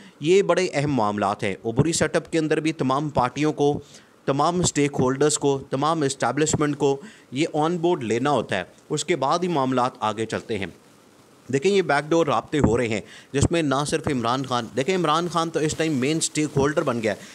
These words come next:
इमरान खान की पॉपुलैरिटी की वजह से इमरान खान को अब रूल आउट कोई नहीं कर सकता,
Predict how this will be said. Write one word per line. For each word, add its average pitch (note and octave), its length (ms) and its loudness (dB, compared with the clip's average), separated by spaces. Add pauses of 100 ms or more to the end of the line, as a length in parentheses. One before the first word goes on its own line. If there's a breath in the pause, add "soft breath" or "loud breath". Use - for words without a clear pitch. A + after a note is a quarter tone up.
(140 loud breath)
इमरान C#3 360 0
खान E3 200 -2
की E3 160 -4
पॉपुलैरिटी C3+ 560 -2
की D3 120 -4
वजह C3+ 220 0
से D3 160 -2
इमरान B2 400 -2
खान C#3 220 -4
को D3 100 -2
अब C3+ 140 -2
रूल B2+ 220 0
आउट C3+ 200 -2
कोई D#3 180 0
नहीं F3 120 -2
कर - 120 0
सकता, A2 320 -4